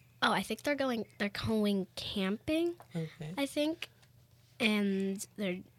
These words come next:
Speaker 1: they left their dog 'cause they got a new dog. And their dog name is Finally. So they left the dog at the dog palace.
Speaker 2: Oh, no.
Speaker 1: And, yeah, that's basically what's happening in the book right now.
Speaker 2: So,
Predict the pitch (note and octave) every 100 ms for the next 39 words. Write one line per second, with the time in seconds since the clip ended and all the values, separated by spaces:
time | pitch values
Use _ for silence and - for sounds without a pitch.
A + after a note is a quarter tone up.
0 | - G3+ G#3 G3+ - - G#3 G3+ F#3+ F#3
1 | F#3+ G3 - G#3 - F#3 F3 E3+ F3+ F#3
2 | F#3 D#3 G#3+ B3+ - - - - - -
3 | - G#3+ G3+ G3 F#3+ G3 G3+ G3+ F#3 G#3
4 | G#3+ F#3+ F#3 F#3+ G3 - G3 - - D3
5 | F3 A#3+ C#4 D#4 E4 - - - - -
6 | - G3+ G3+ G3 G3 - - G#3+ G#3 F3+
7 | G3 G3 - G3 F#3+ D3+ D#3 F#3+ - G#3
8 | G#3 A3+ A#3+ - - - - - D#3 C#3+
9 | C#3 C#3+ C#3+ C#3+ C#3 C#3 - - - -
10 | - - - G3+ G3 F3+ F3+ G3 - D#3+
11 | - - D3 D#3 D#3 - - - C3 D3+
12 | C#3+ D#3+ D#3+ A#2 - F3+ - E3+ G3 G3+
13 | - - - - - - - A#3+ G#3 G3